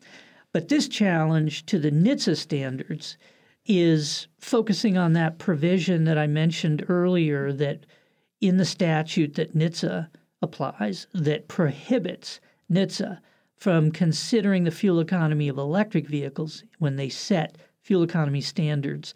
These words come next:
for internal combustion engine vehicles. And the claim is that nhtsa violated that prohibition, that restriction, by doing what I think I described, which is considering the electric vehicles that are out there in the world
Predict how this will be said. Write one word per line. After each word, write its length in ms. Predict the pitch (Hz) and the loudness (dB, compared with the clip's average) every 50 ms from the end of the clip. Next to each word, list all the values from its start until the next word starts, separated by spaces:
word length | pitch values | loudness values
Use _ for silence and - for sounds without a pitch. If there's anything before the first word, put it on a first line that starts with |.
| _ _ _ _ _ _ _ | _ _ _ _ _ _ _
for 480 | _ - - 151 - 76 78 73 73 - - _ _ _ - | _ -6 -4 -2 -2 -2 -4 -4 -8 -10 -14 _ _ _ -6
internal 340 | 160 147 - 180 160 147 | -4 -4 -2 -2 -2 -2
combustion 440 | 147 - 143 139 139 139 - - 147 | -2 -4 -4 -4 -6 -8 -6 -6 -6
engine 320 | 135 135 139 131 135 143 156 | -6 -6 -8 -8 -8 -8 -8
vehicles. 460 | 196 202 208 - - 226 202 - - _ _ _ _ _ _ _ - - - _ _ _ | -8 -8 -10 -10 -12 -16 -16 -16 -18 _ _ _ _ _ _ _ -20 -20 -20 _ _ _
And 300 | - 170 160 160 156 151 | 0 2 2 4 2 2
the 40 | 151 | 0
claim 460 | 156 - - 233 240 247 254 240 214 | -2 -2 0 0 2 4 4 4 4
is 240 | 202 180 160 147 - | 4 4 2 0 0
that 140 | 190 170 160 | -2 -2 0
nhtsa 240 | 165 175 165 214 160 | 0 0 0 -2 0
violated 600 | 180 175 190 190 180 170 170 170 190 196 - 175 | 0 0 2 2 0 0 -2 -4 -6 -6 -8 -10
that 220 | - - - - _ _ - 240 _ _ _ _ _ _ | -10 -12 -14 -16 _ _ -20 -20 _ _ _ _ _ _
prohibition, 600 | - 185 156 143 139 139 160 143 - - 175 175 | -2 0 0 0 -2 -4 -6 -6 -6 -8 -8 -8
that 140 | 196 196 196 | -8 -8 -8
restriction, 640 | 190 - - - 285 285 - - 185 156 151 156 - - - - - _ _ _ - | -10 -8 -2 -2 -2 -2 0 -2 -2 -2 -2 -4 -8 -12 -20 -20 -20 _ _ _ -4
by 120 | - 165 170 | -2 0 0
doing 340 | 139 190 202 185 180 165 | 2 2 2 2 2 2
what 140 | 165 165 156 | 2 2 2
I 100 | 156 156 | 2 0
think 200 | 147 - 214 - | 0 0 0 0
I 100 | 170 147 | 0 -2
described, 580 | 143 131 - - - 175 160 156 151 143 143 143 | -2 -6 -10 -4 -2 0 0 2 0 0 -2 -4
which 180 | 143 139 - | -8 -8 -6
is 160 | 156 139 127 - | -8 -8 -8 -10
considering 880 | - - - 151 151 - - - 214 190 175 185 180 175 165 160 156 147 | -14 -6 -6 -6 -4 -4 -4 0 0 2 2 2 0 2 2 0 0 0
the 120 | 151 143 | 0 0
electric 420 | 143 147 156 160 160 - 170 143 | 0 0 0 -2 -2 -6 -10 -8
vehicles 380 | - 156 160 156 156 - 160 127 | -4 -4 -4 -2 -2 -4 -6 -4
that 100 | 143 135 | -4 -6
are 80 | 135 139 | -4 -2
out 220 | 139 147 156 160 | -2 -2 -2 -2
there 160 | - 165 147 | -2 -2 -2
in 80 | 143 131 | -2 -4
the 80 | 127 | -6
world 460 | 127 135 139 139 147 160 185 190 190 | -6 -6 -4 -2 -2 -2 -4 -4 -8